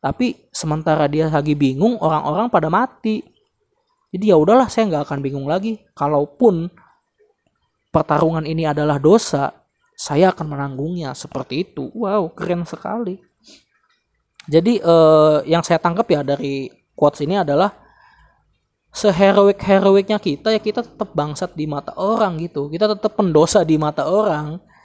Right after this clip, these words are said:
Cuma ya kita harus tanggung itu kalau kita emang melakukan sesuatu yang kita anggap benar ya.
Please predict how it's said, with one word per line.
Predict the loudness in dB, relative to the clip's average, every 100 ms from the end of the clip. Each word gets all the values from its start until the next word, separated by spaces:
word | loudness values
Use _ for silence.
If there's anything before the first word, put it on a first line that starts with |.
| -20 -20 -12
Cuma | -4 0 0
ya |
kita | 0 -4
harus | 2 2 4
tanggung | 2 0 -2
itu | -4 -8 _ -4 -4
kalau | -4 -6 -6
kita | -10 -8 -4
emang | -4 -6 -8 -8
melakukan | -4 -4 -4 -6 -6
sesuatu | -6 -8 -6 -4
yang | -6 -8
kita | -4 -4
anggap | 0 -2 0
benar | 2 4 4
ya. | 2